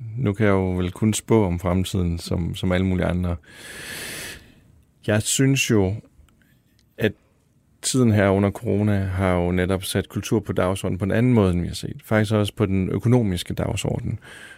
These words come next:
Det der med, at det koster faktisk penge, og der er faktisk et, der er et omsætningstab.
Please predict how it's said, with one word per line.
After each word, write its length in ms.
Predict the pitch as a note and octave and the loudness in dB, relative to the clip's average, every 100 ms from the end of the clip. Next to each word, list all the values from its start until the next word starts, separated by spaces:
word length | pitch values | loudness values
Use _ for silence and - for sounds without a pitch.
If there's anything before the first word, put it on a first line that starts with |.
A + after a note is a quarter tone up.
| _ - | _ -2
Det 100 | A2+ | 2
der 80 | G#2+ | 4
med, 120 | G2 | 4
at 60 | F#2 | 2
det 100 | F#2 | 0
koster 340 | G#2+ G#2 G#2+ | 0 0 -2
faktisk 320 | G2 F#2+ F#2 | -2 -4 -2
penge, 340 | - F#2+ G2 - | -2 0 0 0
og 80 | |
der 60 | F#2 | 2
er 100 | F#2 | 2
faktisk 360 | F#2+ G2 G2 - | 2 0 0 -4
et, 100 | F2 _ - | -8 _ -2
der 80 | G2 | 2
er 80 | F2+ | 2
et 80 | F2+ | 2
omsætningstab. 1000 | G2 F#2+ F#2+ - F2 F2 - A2 F#2+ | 0 0 -4 -2 -4 -4 -6 -2 -2